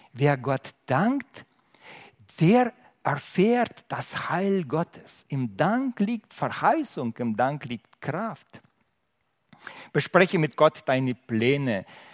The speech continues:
deine Ausbildung, deine Partnersuche, dein Wo-, Wohnort, dein Arbeitsplatz und vieles andere. Im Psalm zweiunddreißig, Vers acht,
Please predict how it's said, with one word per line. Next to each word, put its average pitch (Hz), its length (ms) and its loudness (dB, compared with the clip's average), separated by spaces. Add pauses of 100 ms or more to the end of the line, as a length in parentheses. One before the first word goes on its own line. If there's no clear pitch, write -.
(280)
deine 131 320 2
Ausbildung, 127 840 -2
deine 113 400 2
Partnersuche, 117 1080 -2
dein 113 460 0
Wo-, 107 240 -4
Wohnort, 117 960 -6 (140)
dein 107 220 -4 (100)
Arbeitsplatz 110 1120 -6
und 160 220 -8
vieles 127 540 -10
andere. 113 520 -8 (1400)
Im 117 360 0
Psalm 127 380 0
zweiunddreißig, 120 840 0
Vers - 360 -6
acht, 135 300 -4